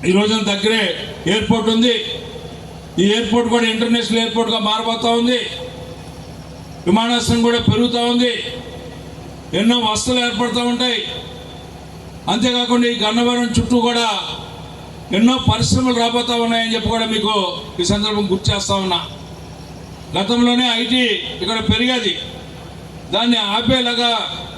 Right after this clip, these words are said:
నాశనం చేసినటువంటి గత ప్రభుత్వాన్ని మీరు అందరూ కూడా గుర్తు తెచ్చుకోవాలి.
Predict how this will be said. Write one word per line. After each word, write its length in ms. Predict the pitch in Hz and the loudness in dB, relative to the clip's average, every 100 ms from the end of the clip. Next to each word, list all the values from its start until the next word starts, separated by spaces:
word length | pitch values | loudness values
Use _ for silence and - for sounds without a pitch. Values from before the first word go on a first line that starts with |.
| - - - | -14 -12 -4
నాశనం 520 | 170 240 - 262 254 | 0 2 4 6 6
చేసినటువంటి 480 | 247 233 240 240 226 | 4 2 2 4 2
గత 300 | 214 233 220 | 0 -2 0
ప్రభుత్వాన్ని 540 | 233 233 233 226 220 | 0 2 2 2 2
మీరు 140 | 208 208 | 2 2
అందరూ 220 | 202 214 | 2 2
కూడా 120 | 208 190 | 2 2
గుర్తు 160 | 196 208 | 2 2
తెచ్చుకోవాలి. 540 | 196 - 196 185 170 | 0 2 0 2 -2